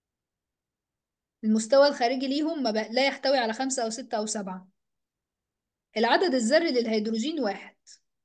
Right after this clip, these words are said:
والعدد الذري للكربون ستة. فلو جيت أوزعهم، الهيدروجين كده كده إيه؟ المستوى الأول والأخير واحد. تمام؟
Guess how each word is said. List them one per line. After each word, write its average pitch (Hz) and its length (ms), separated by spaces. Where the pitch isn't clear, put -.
والعدد 233 420
الذري 262 360
للكربون 226 600
ستة. - 380
فلو 220 240
جيت 285 160
أوزعهم، 302 800
الهيدروجين 220 720
كده 285 180
كده 269 240
إيه؟ 262 360
المستوى 294 380
الأول 285 280
والأخير 240 340
واحد. 262 400
تمام؟ 277 540